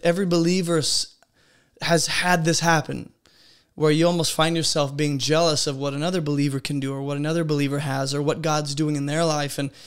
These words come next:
there can be this kind of discontentment with my role in the body. "Well, I can't preach.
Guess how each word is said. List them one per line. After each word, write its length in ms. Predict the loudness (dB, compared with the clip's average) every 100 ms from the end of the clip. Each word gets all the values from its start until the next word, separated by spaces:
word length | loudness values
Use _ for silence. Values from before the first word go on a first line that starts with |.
| -20 -20 _ 2
there 120 | 2
can 220 | 2 0
be 160 | 0 2
this 220 | 0 0
kind 260 | 2 2
of 140 | 2 2
discontentment 840 | 0 0 -2 -2 0 0 0 -2
with 160 | -2 0
my 260 | 2 2
role 260 | 4 2 2
in 100 | 0
the 40 |
body. 500 | -2 -4 -4 -8 -14 _ _ _ _ _ _ _ _ _
"Well, 100 | -6
I 120 | -4
can't 320 | -2 -4 -4 -8
preach. 520 | -10 -8 -6 -8